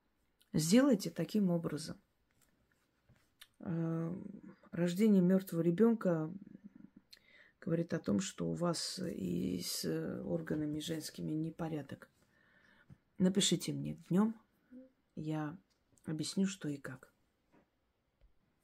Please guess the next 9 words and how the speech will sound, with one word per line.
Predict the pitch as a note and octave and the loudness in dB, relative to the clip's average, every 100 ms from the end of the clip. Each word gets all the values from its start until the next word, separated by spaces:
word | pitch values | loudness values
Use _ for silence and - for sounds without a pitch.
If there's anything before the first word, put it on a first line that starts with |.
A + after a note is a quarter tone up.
| _ _ _ - - _ _ _ _ _ - _ _ | _ _ _ -20 -20 _ _ _ _ _ -20 _ _
Так, | D#3 D3 F3 | -4 -4 -2
далее. | E3 D3 C#3+ - _ _ _ _ _ - - - - - - - | -2 -2 -4 -8 _ _ _ _ _ -20 -20 -20 -20 -20 -20 -2
«Инга, | F#3 F3+ E3+ | 6 6 6
благодарю | F3 E3+ F3+ F3+ F3+ | 4 4 6 6 6
вас | F3 E3+ | 6 2
за | F3 | 0
такой | E3+ F3+ | -2 0
подарок | E3+ F3 E3+ E3+ E3 | 0 0 2 2 2
судьбы. | - E3+ E3+ A3+ B3+ | 0 2 6 6 6